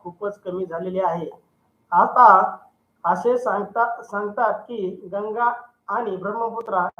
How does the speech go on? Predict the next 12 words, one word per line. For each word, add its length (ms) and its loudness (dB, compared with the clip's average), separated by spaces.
या 160 -2
नद्यांमध्ये 640 -4
तो 220 -8
जवळपास 720 -6
पाच 240 4
हजाराच्या 460 -2
संख्येने 480 -12
आढळतात. 540 -4
जगात 500 0
इतरत्र 540 -4
आढळणाऱ्या 640 -2
समुद्र, 580 -6